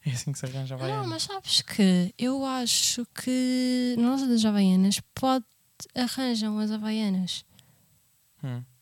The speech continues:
Speaker 1: Sim, é só substituir a, a cordinha que prende ao pé.
Speaker 2: Ah, é?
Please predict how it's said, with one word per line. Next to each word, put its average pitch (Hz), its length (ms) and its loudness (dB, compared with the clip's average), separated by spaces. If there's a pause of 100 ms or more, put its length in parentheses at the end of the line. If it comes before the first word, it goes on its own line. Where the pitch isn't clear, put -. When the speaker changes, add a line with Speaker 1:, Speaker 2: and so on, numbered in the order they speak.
(100)
Speaker 1:
Sim, 247 220 -10
é 127 60 -6
só 117 160 -8
substituir 107 600 -12
a, 101 340 -10
a - 20 -20
cordinha 101 520 -12 (800)
que - 60 -16
prende 104 300 -4
ao 98 80 -4
pé. 98 260 -10 (1040)
Speaker 2:
Ah, 254 160 0
é? 214 200 2